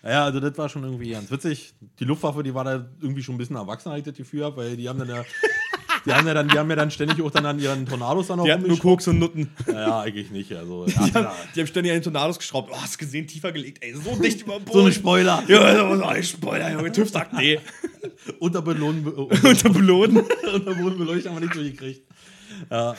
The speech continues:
Speaker 1: und,
Speaker 2: Ist ja
Speaker 1: äh,
Speaker 2: egal, fliegt ja eh die Scheiße.
Speaker 1: <laughs> und von oben schon so, so lila Flackern.
Speaker 2: <laughs> Tiefer gelegt, erhebt ab. Ah, guck mal. <laughs> Das ist ein verstellbares Fahrwerk.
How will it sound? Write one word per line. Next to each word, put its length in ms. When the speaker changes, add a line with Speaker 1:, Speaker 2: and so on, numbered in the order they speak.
Speaker 1:
und, 300
Speaker 2:
Ist 200
ja 60
Speaker 1:
äh, 40
Speaker 2:
egal, 180
fliegt 220
ja 60
eh 80
die 100
Scheiße. 420
Speaker 1:
<laughs> 540
und 500
von 140
oben 260
schon 160
so, 160
so 120
lila 340
Flackern. 440
Speaker 2:
<laughs> 320
Tiefer 260
gelegt, 300
erhebt 300
ab. 240
Ah, 200
guck 200
mal. 280
<laughs> 80
Das 100
ist 180
ein 140
verstellbares 500
Fahrwerk. 480